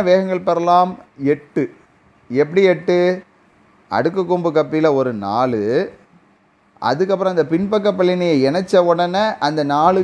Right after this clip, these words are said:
கப்பிலையும் பெல்ட்டை மாத்தி மாத்தி மாட்டும் போது இன்னொரு நாலு, ஆக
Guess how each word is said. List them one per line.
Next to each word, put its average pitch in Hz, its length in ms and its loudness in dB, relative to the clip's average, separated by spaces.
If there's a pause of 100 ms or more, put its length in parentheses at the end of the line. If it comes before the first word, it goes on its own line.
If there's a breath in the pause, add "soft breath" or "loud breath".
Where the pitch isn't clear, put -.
கப்பிலையும் 180 460 0
பெல்ட்டை 165 280 2 (100)
மாத்தி 160 300 -4
மாத்தி 165 280 -2
மாட்டும் 151 340 -2
போது 151 200 2 (160)
இன்னொரு 170 400 4
நாலு, 107 320 -2 (840)
ஆக 196 300 -2